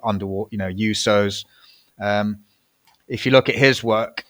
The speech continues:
um, and also there seems to be, uh, you know, a fair body of evidence. If you look at, um, Thread three, which I mentioned in my first paper, you know, the Soviets and the Russians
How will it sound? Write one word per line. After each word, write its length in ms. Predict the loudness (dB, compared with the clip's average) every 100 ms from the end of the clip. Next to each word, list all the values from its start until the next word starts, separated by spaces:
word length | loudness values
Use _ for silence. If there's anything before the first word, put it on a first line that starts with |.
| _
um, 540 | -2 0 2 0 -2 -4
and 140 | 0
also 580 | 0 2 2 4 4 2
there 320 | 2 4 6
seems 340 | 4 0 -4 -4
to 80 | -6
be, 400 | -2 -2 -2 -6 _ -8
uh, 220 | -6 -6
you 60 | -4
know, 120 | -6
a 60 | -4
fair 260 | 2 2
body 280 | 4 0 0
of 80 | 0
evidence. 600 | 0 0 -2 -2 -8 -12 _ _ _
If 160 | -10 -6
you 80 |
look 200 | -4 -4
at, 160 | -8 -2
um, 240 | 0 0
Thread 400 | -4 -4 0 0
three, 340 | -2 -4 0 0
which 180 | -2 -2
I 40 |
mentioned 280 | -2 -2 -4
in 40 |
my 120 | -6
first 280 | -2 -2 0
paper, 340 | -4 -2 -2 -2
you 80 |
know, 60 | -4
the 60 | -4
Soviets 460 | -2 -2 -2 -6
and 60 | -6
the 60 |
Russians 500 | -2 -2 -2 -6 -8